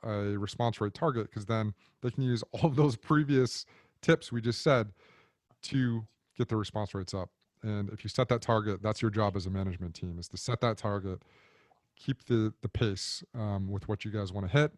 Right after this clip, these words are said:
and then rely on your team to understand what the previous tips we talked about were to get that response rate up. So what are your thoughts on that one, Kerry?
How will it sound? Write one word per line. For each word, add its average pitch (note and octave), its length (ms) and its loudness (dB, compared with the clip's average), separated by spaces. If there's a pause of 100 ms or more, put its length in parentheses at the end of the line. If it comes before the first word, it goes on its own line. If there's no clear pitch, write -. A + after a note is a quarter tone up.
(720)
and A2 140 -4
then G#2 200 -2
rely G#2+ 320 2
on A2 60 2
your G#2+ 100 0
team G#2 320 0
to G#2 180 -2
understand F#2+ 500 -4
what F#2 120 -6
the F#2+ 60 -10
previous F2+ 300 -8
tips - 260 -10
we G2 60 -10
talked F2+ 300 -10
about F2 220 -6
were F2 140 -6
to - 120 -16
get F#2+ 120 -8
that - 120 -8
response - 340 -12
rate - 140 -10
up. - 160 -12
So - 180 -6
what G#2 140 0
are B2 40 4
your B2 60 4
thoughts A#2 240 2
on A2 40 -2
that F#2+ 100 -2
one, E2+ 100 -8
Kerry? E2+ 220 -12